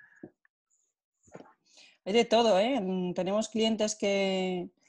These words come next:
no quieren, no lo voy a decir yo porque no me va a escuchar,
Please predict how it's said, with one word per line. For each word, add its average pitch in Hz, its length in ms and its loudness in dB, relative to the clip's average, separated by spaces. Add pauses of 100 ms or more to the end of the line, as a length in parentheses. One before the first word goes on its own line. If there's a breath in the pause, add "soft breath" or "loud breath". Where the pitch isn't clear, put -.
(380 loud breath)
no 214 220 4
quieren, 196 1080 2
no 185 180 2
lo 185 60 2
voy 190 100 4
a 196 40 8
decir 190 160 -2
yo 185 140 0
porque 196 220 0
no 180 80 0
me 185 120 2
va 180 100 4
a - 20 6
escuchar, 196 460 0